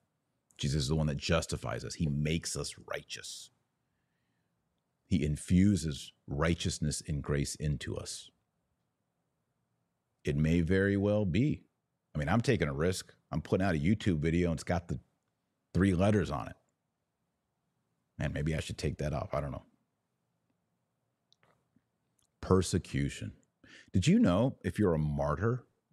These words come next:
a martyr is someone who is killed in odium fidei, that's Latin, in hatred of the faith. Someone just shoots you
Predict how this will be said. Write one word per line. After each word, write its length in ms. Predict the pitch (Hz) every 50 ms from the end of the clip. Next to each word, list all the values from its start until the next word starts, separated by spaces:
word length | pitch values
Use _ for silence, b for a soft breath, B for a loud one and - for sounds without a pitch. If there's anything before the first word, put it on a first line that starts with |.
| - -
a 40 | 76
martyr 360 | 78 78 82 92 95 110 107
is 100 | 95 -
someone 240 | - 101 95 92 85
who 140 | 80 85 82
is 120 | 78 - - -
killed 460 | - - - 131 127 131 143 143 127 - _ _ _ _ _ _ _ _ _ _ _ _ _ _ _ _ _ -
in 340 | 98 92 92 92 90 87 - - -
odium 380 | 104 107 113 117 117 113 110
fidei, 640 | 104 - - 95 78 78 82 80 80 58 55 69 57
that's 160 | 58 71 -
Latin, 380 | 71 73 76 73 58 69 71 -
in 100 | 78 76
hatred 480 | - - - 110 127 - - 120 107
of 80 | 101 -
the 60 | -
faith. 300 | - - - - - - _ _ _ _ _ _ _ _ _ _ _ -
Someone 280 | - - 156 185 208
just 160 | 190 151 107
shoots 380 | - - - 123 135 123 - -
you 240 | 78 73 71 64